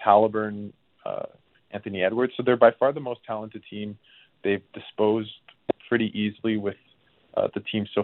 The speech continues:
far in the friendlies. Um, and I think just as they play more games, they'll get more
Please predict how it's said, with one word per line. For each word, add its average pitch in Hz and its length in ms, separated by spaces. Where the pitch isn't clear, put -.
far 101 140
in 98 60
the 98 160
friendlies. 117 440
Um, 95 420
and 98 120
I 101 60
think 113 220
just 104 180
as 113 100
they 107 80
play 110 200
more 104 240
games, 95 340
they'll 101 80
get 104 200
more 101 180